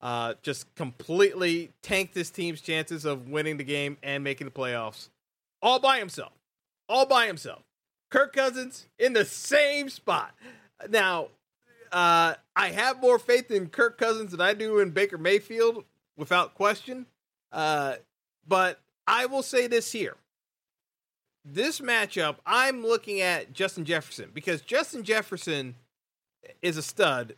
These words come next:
You should get Adam Thielen back in this game. I'm not playing it for the sake of having Adam,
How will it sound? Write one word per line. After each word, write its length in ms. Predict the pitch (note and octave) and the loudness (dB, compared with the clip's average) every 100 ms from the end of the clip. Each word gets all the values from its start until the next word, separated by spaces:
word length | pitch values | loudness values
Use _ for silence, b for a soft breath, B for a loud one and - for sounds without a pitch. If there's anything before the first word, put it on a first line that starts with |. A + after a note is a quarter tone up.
| _ _ _ _ _ E3 | _ _ _ _ _ _
You 160 | F3 F#3 | -12 -12
should 400 | - C#4 E4+ C#4+ | -10 -6 -6 -4
get 200 | C4+ C4+ | -4 -2
Adam 320 | A3 A#3+ G#3+ - | 0 0 -2 -8
Thielen 380 | A#3+ A3+ G#3 D#3 | 0 2 2 2
back 300 | F3 F3 G3+ | 2 2 0
in 60 | |
this 160 | G3 - | -4 -4
game. 300 | G#3+ G#3+ A3 _ _ _ _ _ _ _ _ _ _ _ - | -4 -4 -6 _ _ _ _ _ _ _ _ _ _ _ 0
I'm 280 | G3 C4 D4 | 2 2 2
not 320 | D4+ D4 _ | 0 0 _
playing 320 | B3 C4 B3 | -4 0 2
it 180 | G#3 - | 0 0
for 120 | - | -10
the 60 | F#3+ | -6
sake 220 | A3 G#3 | -6 -6
of 140 | F#3 | -8
having 380 | D#3+ F#3+ F#3 F3 | -4 -2 -2 0
Adam, 260 | F3+ F3 | 0 0